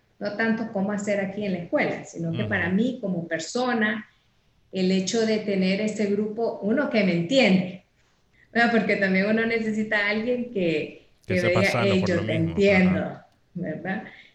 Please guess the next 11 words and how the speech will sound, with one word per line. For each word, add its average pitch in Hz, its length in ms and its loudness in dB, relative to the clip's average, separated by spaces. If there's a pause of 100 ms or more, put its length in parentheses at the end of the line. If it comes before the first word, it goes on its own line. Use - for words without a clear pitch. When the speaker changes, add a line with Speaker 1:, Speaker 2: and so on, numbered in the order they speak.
(200)
Speaker 1:
Eh, 175 640 -2 (1040)
un 214 180 6
grupo 247 400 2
donde 196 360 2
uno 202 280 2
no 214 120 0
se 208 140 -4
sienta 196 720 0
juzgado, 170 680 -2 (840)
Speaker 2:
Mm. 107 200 -4
Speaker 1:
eh, 156 880 -4